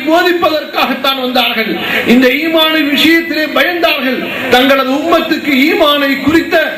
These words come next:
அச்சுறுத்தலை சொல்லிக் கொண்டே இருந்தார்கள். கண்ணியத்திற்குரிய சஹாபாக்கள்,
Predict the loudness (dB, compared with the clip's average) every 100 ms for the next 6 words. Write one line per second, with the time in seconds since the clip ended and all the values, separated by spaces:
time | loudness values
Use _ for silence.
0 | -4 -4 -2 -2 -2 0 -2 -2 -2 0
1 | 0 -2 -2 -2 -2 -4 -2 0 0 0
2 | -4 -6 -6 -6 -6 -4 0 2 2 0
3 | 0 0 2 2 0 0 0 0 -2 -2
4 | -6